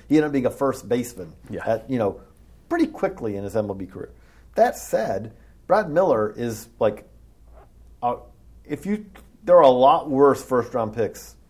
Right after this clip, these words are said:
Speaker 1: than a guy like Brad Miller.
Speaker 2: Mm-hmm.
Speaker 1: The guys who are the, that it just is whiffs are the guys who did not hit.
Speaker 2: Yeah.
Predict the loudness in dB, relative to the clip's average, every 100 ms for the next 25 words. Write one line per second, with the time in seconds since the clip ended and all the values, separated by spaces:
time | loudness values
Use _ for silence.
0 | -10 -4 -2 2 2 2 -2 -4 -4 -6
1 | -16 -10 -8 -8 -12 -20 -20 -20 -20 _
2 | -20 -20 _ _ -20 -6 2 4 6 4
3 | 0 -2 -2 2 4 4 4 0 -2 -14
4 | -20 -2 -2 -2 -6 -4 -6 -4 -8 -8
5 | -4 2 2 0 -10 -20 -10 -4 -2 0
6 | 0 0 0 -6 -12 -14 -8 -6 -6 -8
7 | -6 -4 -6 -8 -6 -6